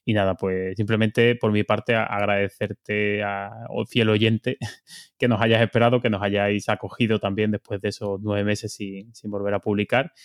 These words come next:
Y intentaremos, yo con la secta del G T D, organizarnos y, y intentar grabar un poquito más a menudo, ¿no? Ya no digo la, la frecuencia, pero al menos, eh, que sea de manera más o menos recurrente.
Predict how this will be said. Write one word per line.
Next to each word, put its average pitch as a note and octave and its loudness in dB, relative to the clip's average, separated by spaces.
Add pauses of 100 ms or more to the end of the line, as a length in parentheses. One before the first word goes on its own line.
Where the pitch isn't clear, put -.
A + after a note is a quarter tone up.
(420)
Y G#2+ 2 (100)
intentaremos, A#2+ 2
yo A2 0
con A2+ 0
la A2 2
secta A2 -2
del G#2+ 0
G - -4
T A2+ 2
D, A#2 2
organizarnos A2 0
y, G2+ -4 (240)
y A#2+ -18 (540)
intentar A2 -2
grabar A2 4
un A2 0
poquito G#2+ -2
más G#2 0
a A2 2
menudo, F#2+ -4
¿no? A#2+ -8
Ya A2+ 2
no A#2+ 6
digo A#2 6
la, A2 4 (400)
la A2+ 2
frecuencia, B2 4
pero G2+ 0
al F#2+ 2
menos, G#2 0 (140)
eh, G#2+ -14
que A2+ -4
sea G#2+ 0
de A2 -2
manera G#2+ 0
más A2 -2
o A2 -2
menos G#2+ -2
recurrente. G2+ -4